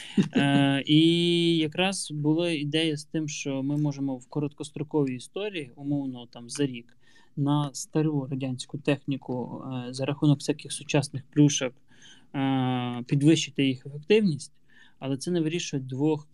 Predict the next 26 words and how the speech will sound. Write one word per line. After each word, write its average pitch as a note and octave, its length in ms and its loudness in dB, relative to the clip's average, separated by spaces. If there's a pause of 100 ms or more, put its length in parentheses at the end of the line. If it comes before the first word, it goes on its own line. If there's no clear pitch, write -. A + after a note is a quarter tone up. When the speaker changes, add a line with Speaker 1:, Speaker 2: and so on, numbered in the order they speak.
(300)
Speaker 2:
ну, D3 180 -2 (160)
трьох D3 380 2
ключових C3 580 -4 (680)
проблем. C#3 500 -4 (240)
Перша — D3+ 400 -2
це B2+ 200 -10
знос, C#3 460 0
технічний D3 640 -4
знос B2+ 480 -2 (340)
як D3 240 4
шасі, C3+ 520 0
так C3 280 -10
і B2+ 40 -6
з B2 180 -10
артчастини. C3 920 -6 (880)
Е, B2 300 0
просто - 260 2
ресурсу C3 420 -2
вже A#2 120 -2
немає. A2+ 380 0 (640)
Друге — D3 560 6
це C#3 300 -2
відсутність D3 580 -4
нормальних C3+ 460 0
сучасних B2+ 520 -8
снарядів. B2+ 600 -2